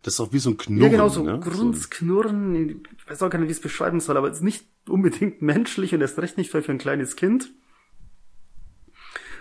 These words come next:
Speaker 2: Und dann Regan kneift dann auch so dann die Augen zusammen und dann kommen eben echt so tierische Laute aus ihr halt raus.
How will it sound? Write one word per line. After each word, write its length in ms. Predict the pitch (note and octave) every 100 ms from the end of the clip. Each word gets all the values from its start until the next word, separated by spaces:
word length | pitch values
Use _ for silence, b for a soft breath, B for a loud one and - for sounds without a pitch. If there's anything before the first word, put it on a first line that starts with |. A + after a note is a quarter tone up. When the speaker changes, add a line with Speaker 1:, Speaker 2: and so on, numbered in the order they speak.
| -
Speaker 2:
Und 160 | D3+
dann 140 | D3 C#3+
Regan 300 | D3 B3 -
kneift 440 | - D3+ B3+ -
dann 80 | A3
auch 120 | F3
so 140 | - D#3+
dann 160 | D3
die 120 | D3
Augen 280 | - B3+ D4+
zusammen 800 | - D3 - C#3 G#3+ D4 - - - _ _ _ _ - - - - B B B B B
und 240 | - D3+ E3
dann 80 | D#3
kommen 180 | G3
eben 140 | F#3+ F#3
echt 120 | G3
so 100 | D3+
tierische 680 | - - - C4 E3+ - C#3
Laute 380 | C3 C3+ C3
aus 180 | B2+ B2+
ihr 140 | D3 B2
halt 200 | B2 B2
raus. 400 | A#2 A#2 -